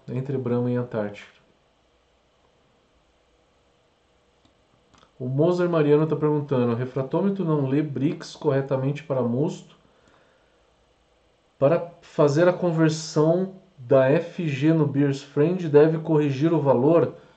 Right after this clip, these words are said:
Sim, você tem que colocar o fator de correção um vírgula zero quatro. Então, no Beers Friend, ele vai pedir qual é o fator de correção.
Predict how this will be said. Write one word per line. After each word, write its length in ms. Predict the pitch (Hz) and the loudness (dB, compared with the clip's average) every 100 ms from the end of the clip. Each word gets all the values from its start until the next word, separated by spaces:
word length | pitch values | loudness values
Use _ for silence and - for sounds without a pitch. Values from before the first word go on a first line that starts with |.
| _ | _
Sim, 420 | - - 175 156 | -18 -4 -2 -2
você 160 | - 131 | -2 -4
tem 180 | 139 | -4
que 100 | 156 | -4
colocar 440 | - 170 160 - 147 | -6 -4 -4 -2 -2
o 100 | 160 | -2
fator 640 | - 160 156 - 185 240 | -4 -6 -6 -2 -2 0
de 120 | 208 | -4
correção 840 | 202 208 170 151 - 117 113 147 - - _ _ _ _ - | -4 -4 -4 -6 -6 -4 -4 -6 -10 -20 _ _ _ _ -6
um 220 | 147 208 | -2 -2
vírgula 480 | 151 165 175 170 143 | 0 0 0 0 0
zero 380 | 117 139 160 - | 0 0 -2 -8
quatro. 640 | - 120 117 - - - _ _ _ _ _ _ _ _ _ _ _ - | -6 -4 -4 -6 -20 -20 _ _ _ _ _ _ _ _ _ _ _ -10
Então, 340 | 120 120 143 | -8 0 2
no 220 | 135 156 208 | 4 4 4
Beers 380 | 156 139 127 | 2 2 0
Friend, 520 | - 127 147 170 123 113 | -6 -4 -2 -2 -2 -2
ele 160 | 117 | -2
vai 200 | 110 127 | 0 -2
pedir 380 | - 170 131 156 | -2 -8 -6 -6
qual 180 | - 156 | -2 -2
é 20 | |
o 60 | 165 | -2
fator 360 | 180 - 156 | -6 -4 -2
de 80 | 160 | -2
correção. 720 | - 170 190 - 127 117 - | -4 -6 -6 -6 -4 -4 -6